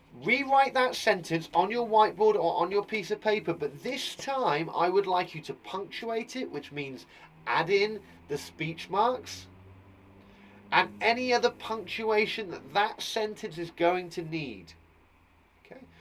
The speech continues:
We've spoken about some of the other things that it might need, about those little breaths. <gasps> Where's that little breath gonna need to go?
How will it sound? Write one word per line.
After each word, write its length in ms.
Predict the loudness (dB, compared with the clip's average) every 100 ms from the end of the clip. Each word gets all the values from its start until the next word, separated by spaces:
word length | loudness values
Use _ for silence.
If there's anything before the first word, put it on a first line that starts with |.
| -20 -10
We've 160 | -10
spoken 420 | -6 4 4 4
about 320 | 0 2 2 0
some 160 | -4
of 60 | 0
the 100 | 2
other 140 | 2
things 280 | -2 -4 -2
that 140 | 0
it 100 | 0
might 240 | 0 -2 0
need, 400 | -2 -2 -4 -8 -20 _ _ _ _ _ -2
about 160 | 0
those 160 | 0 -2
little 160 | 0
breaths. 520 | 2 4 4 0 -14 -14
<gasps> 40 | -16 -16 -18 _ _ _ _ -6
Where's 220 | -2 2
that 180 | 2 2 -2 -20 -12
little 200 | -8 -6
breath 280 | 2 2 2
gonna 160 | -4 -2
need 240 | -4 -6
to 100 | -6
go? 380 | 4 6 8 6